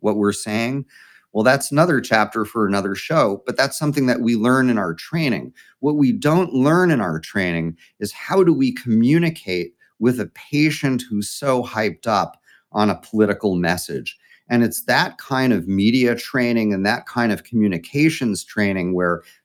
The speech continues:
doctors who wanna do that, and I really encourage doctors to do that,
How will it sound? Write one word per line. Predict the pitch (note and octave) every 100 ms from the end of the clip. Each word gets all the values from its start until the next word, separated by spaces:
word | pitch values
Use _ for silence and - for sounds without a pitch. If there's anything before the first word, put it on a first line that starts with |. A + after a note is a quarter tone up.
| -
doctors | C#3+ F3 E3 D#3+ C#3 -
who | A#2+
wanna | G2+ B2 D3+ C#3
do | F2+ G2 A2
that, | C3 B2+ B2 B2 - _ _ _ A2+
and | A#2
I | A2
really | G2+ C#3+ D#3+ C3+
encourage | A2 F#2 - C3+ A2 E2+
doctors | - G#2 A2+ A2+ F2+ E2+
to | - E3 C#3+
do | A2+
that, | F#2+ E2+ E2+ D#2+